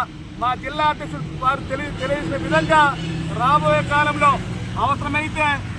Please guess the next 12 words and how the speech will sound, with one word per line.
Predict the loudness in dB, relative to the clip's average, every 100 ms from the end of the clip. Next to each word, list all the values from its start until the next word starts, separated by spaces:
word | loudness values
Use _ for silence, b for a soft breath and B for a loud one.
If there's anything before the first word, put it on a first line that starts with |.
| -6 -6
ఉద్యమ | -4 0 2 2
రూపంలో | 0 0 2 2
కూడా | 4 4 4 2 -8 -12 -10
పీఆర్టీ | -4 0 -2 -2
నాయకత్వం | 0 2 2 0 4 4 4 0 -12 -16 -6
పూర్తిగా | -4 -4 -4 -4 -4
పార్టిసిపేట్ | -4 -6 -6 -6 -6 0
చేస్తుంది. | 2 2 0 0 0 0 -4 -14 -16 -4
రేపు | 0 2 4 4 2 -6 -16 -16 -16 -16 -16 -4
మళ్ళీ | -2 2 2 2 -2 -10 -14 -8
జిల్లా | 2 4
శాఖ | 4 0 -4